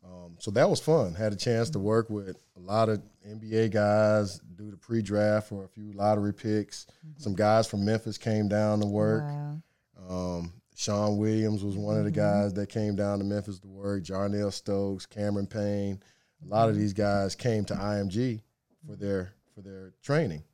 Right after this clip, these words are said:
Speaker 2: Mm-hmm.
Speaker 1: And I was able to work with, you know, those guys when they were down there.
Speaker 2: So you plugged in with a lot of these professional athletes. I already know that, though.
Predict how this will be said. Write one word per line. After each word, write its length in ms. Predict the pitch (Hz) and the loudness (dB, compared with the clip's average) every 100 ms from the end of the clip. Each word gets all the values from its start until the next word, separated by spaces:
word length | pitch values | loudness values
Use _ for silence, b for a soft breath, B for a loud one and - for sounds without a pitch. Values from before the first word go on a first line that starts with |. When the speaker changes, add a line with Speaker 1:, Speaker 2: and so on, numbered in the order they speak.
| _ | _
Speaker 2:
Mm-hmm. 160 | - - | -20 -14
Speaker 1:
And 100 | 95 | -2
I 120 | 104 | 2
was 180 | 104 98 | 4 4
able 260 | 104 101 98 | 4 2 -2
to 80 | 95 | -2
work 260 | 104 104 104 - | 0 -2 -4 -16
with, 260 | 101 110 110 90 | -10 -10 -10 -12
you 100 | 95 | -14
know, 160 | 90 90 | -14 -18
those 220 | 92 92 | -18 -14
guys 320 | 95 90 85 | -8 -8 -6
when 80 | - | -8
they 80 | 85 | -8
were 100 | - | -8
down 260 | - 160 | -8 -10
there. 80 | 156 | -4
Speaker 2:
So 80 | 190 | 2
you 180 | 202 339 | 4 4
plugged 400 | - 226 190 180 | 4 6 6 6
in 200 | 185 180 | 2 2
with 120 | 175 | 0
a 40 | 175 | 4
lot 220 | 180 175 | 6 8
of 0 | |
these 160 | 170 - | 6 4
professional 580 | 170 - 190 - 170 156 | -2 2 2 2 -2 2
athletes. 580 | 233 262 247 165 147 127 | 6 6 6 2 2 4
I 120 | 196 | 4
already 260 | 185 147 135 | 4 2 -2
know 200 | 135 123 | -4 -6
that, 200 | - - | -10 -12
though. 200 | - - | -12 -8